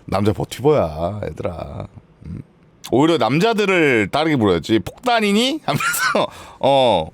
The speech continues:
"폭돌이니, 폭돌이?" 반대로 그렇게 불러야지. 성비가 반대라서 우리는. <laughs> 폭-, 폭추요? <laughs>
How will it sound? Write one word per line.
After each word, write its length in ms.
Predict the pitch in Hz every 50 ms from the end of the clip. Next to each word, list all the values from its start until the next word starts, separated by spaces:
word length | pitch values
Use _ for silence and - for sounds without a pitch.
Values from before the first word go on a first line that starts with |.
| _ -
"폭돌이니, 500 | - - - - 277 269 247 226 196 190
폭돌이?" 580 | 175 - - - 233 220 214 202 220 247 254 - _ _ -
반대로 360 | - 127 147 165 202 202 196
그렇게 180 | 160 151 135 110
불러야지. 460 | 95 92 87 80 78 78 98 143 131
성비가 420 | - - 220 233 208 226 220 202 175
반대라서 540 | 123 113 110 107 107 110 98 90 92 104 98
우리는. 480 | 82 80 87 117 147 143 90 80 78 - _
<laughs> 80 | _ - -
폭-, 200 | - - - - - - 1077 1077 - - - - -
폭추요? 640 | - 311 - - - - - 233 233 214 214 247 -
<laughs> 800 | - - - - - - - - - 440 - - - - -